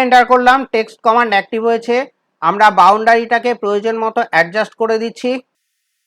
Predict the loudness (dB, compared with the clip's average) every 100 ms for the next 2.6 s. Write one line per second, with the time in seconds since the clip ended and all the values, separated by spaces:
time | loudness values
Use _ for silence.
0 | _ _ _ _ _ -2 0 0 0 -2
1 | -4 _ -2 -2 -2 -2 -2 -2 -2 -4
2 | 0 0 0 -2 -2